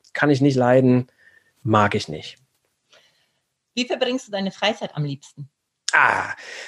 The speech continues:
Speaker 1: da gibt's ganz viele Sachen, die ich mache. Also einmal, äh, spiele ich unheimlich gern Gitarre und nutze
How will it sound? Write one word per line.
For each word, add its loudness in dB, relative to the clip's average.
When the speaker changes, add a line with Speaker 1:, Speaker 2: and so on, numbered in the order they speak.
Speaker 1:
da 0
gibt's 0
ganz 2
viele 6
Sachen, 2
die 0
ich -6
mache. -6
Also 0
einmal, 4
äh, 4
spiele 4
ich 4
unheimlich 4
gern 2
Gitarre 0
und -2
nutze 2